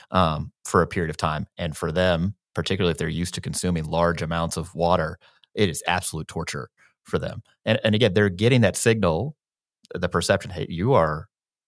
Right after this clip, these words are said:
dehydrated right now and you need more water." And so, yeah, that's not a fun thing to watch. It's, uh, yeah, pretty, pretty interesting how people react to that, but, um, happens nonetheless. Uh, but I, I, I think it would, it would be fair to say that these hunger sort of,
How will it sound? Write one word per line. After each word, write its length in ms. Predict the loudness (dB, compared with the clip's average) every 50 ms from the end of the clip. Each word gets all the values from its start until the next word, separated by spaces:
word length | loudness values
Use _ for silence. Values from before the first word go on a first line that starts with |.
| -14 -8
dehydrated 800 | -4 -4 -2 0 2 0 0 0 -2 -4 -4 -6 -6 -8 -8 -12 -6
right 240 | -2 -2 -2 0 0
now 220 | -2 -2 0 -2
and 120 | -2 -2 -2
you 100 | -2 -2
need 420 | -2 -2 -2 -2 -2 -4 -6 -8 -14 -18 -20 _ _
more 160 | -4 -2 0 2
water." 280 | 2 2 2 2 0
And 120 | -2 -4 -2
so, 260 | -2 -2 -2 -4 -6 -10 -16 -18 -20 -20 _ _ _ -4
yeah, 220 | -2 -2 -2 -2 -6 _ _
that's 180 | 0 0 2 4
not 140 | 4 4 4
a 100 | 4 2
fun 260 | 2 0 0 2 2
thing 200 | 0 0 0 0
to 100 | 0 0
watch. 420 | 2 2 0 0 -2 -4 -8 -8 -10 -14 -20 -14 _ -10
It's, 240 | -8 -6 -4 0 2
uh, 280 | 4 4 2 2 -2 -6 _
yeah, 220 | -2 0 0 0 -2
pretty, 260 | -2 -2 -2 -2 -4
pretty 220 | -4 -4 -2 -2
interesting 340 | -2 -4 -6 -6 -6 -4 -2
how 100 | -2 -4
people 280 | -4 -6 -6 -4 -4 -2
react 280 | -2 -4 -4 -6 -4 -2
to 40 | 0
that, 200 | 2 0 0 -2 -2
but, 180 | 0 0 2 2
um, 200 | 0 -2 -2 -4 -8 -14 -20 -20 -20 -20 _ -2
happens 360 | -2 0 0 -2 -2 -2 -2
nonetheless. 560 | -2 -2 0 0 0 0 -2 -4 -8 -10 -12 _ _ _ _ _ 0
Uh, 340 | 4 6 8 8 8 6 4 0 -8 _ _ _ _ _ 0
but 180 | 2 4 6
I, 100 | 6 4 4 2
I, 140 | 0 0 0 0 -2
I 40 | 0
think 160 | 2 2 2
it 80 | 0 -2 -4 _ _ -8
would, 180 | -6 -6 -4 -4
it 80 | -4
would 80 | -2 0
be 80 | 0 2
fair 200 | 4 4 4 4
to 60 | 4
say 280 | 2 2 2 2 2
that 220 | 2 0 -2 -4 _ _ _ _ -6
these 220 | -4 -2 -2 2
hunger 420 | 4 4 4 4 4 4 4 2 2
sort 160 | 0 0 0
of, 220 | -2 -2 -4 -10